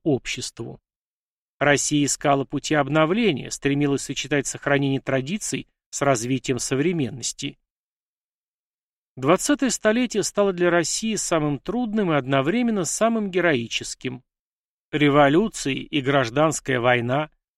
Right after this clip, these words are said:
голод и репрессии, Великая Отечественная война — все эти испытания могли бы сломить народ. Но произошло обратное. Именно в двадцатом веке Россия достигла невероятных высот. Советский Союз стал второй сверхдержавой мира.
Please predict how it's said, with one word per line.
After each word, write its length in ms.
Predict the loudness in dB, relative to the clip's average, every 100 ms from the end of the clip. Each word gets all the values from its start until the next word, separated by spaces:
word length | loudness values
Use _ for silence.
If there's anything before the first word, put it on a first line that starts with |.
| _
голод 480 | -2 2 2 2 0
и 40 |
репрессии, 800 | -2 -2 2 2 2 -4 -8 -10 -8
Великая 460 | -2 0 0 0
Отечественная 640 | 0 0 0 0 -4 -4 -2
война — 440 | -2 -2 -2 -6 -10 _ _ _
все 200 | -2 -2
эти 160 | -2 -4
испытания 640 | -2 -4 2 2 4 0
могли 320 | 0 -2 -2 -2
бы 140 | -2
сломить 500 | -2 0 0 0 -4 -2
народ. 420 | 0 0 -2 -10 _ _ _ _ -6
Но 180 | -4 -2
произошло 540 | 0 2 0 2 2
обратное. 640 | 4 4 2 2 -6 -12 -16 _ _ _ -4
Именно 340 | 0 2 0
в 80 | 0
двадцатом 640 | 2 2 2 -2 -2 -4
веке 320 | -2 -4 -2 -2
Россия 420 | -2 -4 -4 -2
достигла 540 | -2 -6 -6 -4 -2
невероятных 800 | 0 2 2 2 2 0 -6 -6
высот. 420 | -4 -4 -4 -8 -10 _ _ _ _ _ _ -10
Советский 580 | 0 2 4 0 -2 -6
Союз 440 | -2 0 0 -2
стал 220 | 0 0
второй 440 | 0 0 2 2 0
сверхдержавой 920 | -2 -4 -4 -2 -2 2 2 4 2
мира. 420 | 2 0 -2